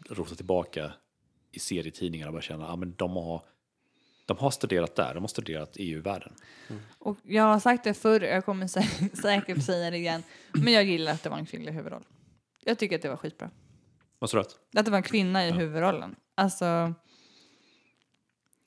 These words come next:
Speaker 3: Det må ha klagat i vissa fankretsar, kretsar på detta.
Speaker 2: Ja.
Speaker 3: Men, eh,
Speaker 1: Två
Speaker 3: jag
Speaker 1: filmer av sex filmer.
Speaker 3: Hur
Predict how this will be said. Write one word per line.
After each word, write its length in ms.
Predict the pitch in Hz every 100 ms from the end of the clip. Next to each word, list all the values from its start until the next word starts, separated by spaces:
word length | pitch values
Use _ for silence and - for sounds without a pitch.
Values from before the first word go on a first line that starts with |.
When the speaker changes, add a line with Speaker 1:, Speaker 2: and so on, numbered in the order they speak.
| - _ -
Speaker 3:
Det 180 | 165 190
må 540 | 269 349 381 381 311 -
ha 100 | 277
klagat 680 | - 220 156 151 160 - - -
i 100 | 214
vissa 300 | 165 - 147
fankretsar, 680 | 113 - - - - - 160 _ _ _
kretsar 520 | - 170 - - - 185 _ - - - -
på 120 | 214
detta. 420 | 185 175 165 113 - -
Speaker 2:
Ja. 160 | - 196
Speaker 3:
Men, 340 | 220 220 214 208 202 196 185
eh, 80 | 196 - -
Speaker 1:
Två 60 | 247
Speaker 3:
jag 220 | 220 202
Speaker 1:
filmer 360 | - 90 85 85
av 460 | 85 82 82 80
sex 640 | 80 - - - - - -
filmer. 380 | - 71 69
Speaker 3:
Hur 80 | -